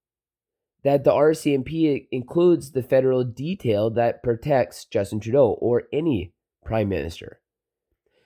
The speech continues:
So if the R C M P goes on strike, that is our federal police force. That is our unified police force federally across Canada. And they're pushing back against vaccine mandates, saying no.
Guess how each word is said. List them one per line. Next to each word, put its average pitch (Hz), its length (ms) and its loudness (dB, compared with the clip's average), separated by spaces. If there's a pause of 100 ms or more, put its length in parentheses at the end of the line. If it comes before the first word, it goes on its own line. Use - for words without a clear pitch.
(140)
So 139 280 4
if 123 160 -2
the 147 100 6
R 170 140 6
C 190 140 2
M 170 100 4
P 160 180 0
goes 151 220 4
on 120 140 0
strike, 139 280 2
that 143 180 2
is 165 120 2
our 123 200 2
federal 143 880 0 (640)
police 113 320 -4
force. - 500 -6 (240)
That 131 140 4
is 143 120 0
our 135 240 2 (160)
unified 139 760 2
police 143 340 -2
force 131 400 0
federally 139 440 2
across 110 360 -4
Canada. 135 480 -2 (720)
And 139 160 2
they're 139 140 4
pushing 143 440 0
back 127 340 -2
against 120 380 -4
vaccine 113 460 -2
mandates, 110 440 0
saying 117 340 2
no. 117 380 2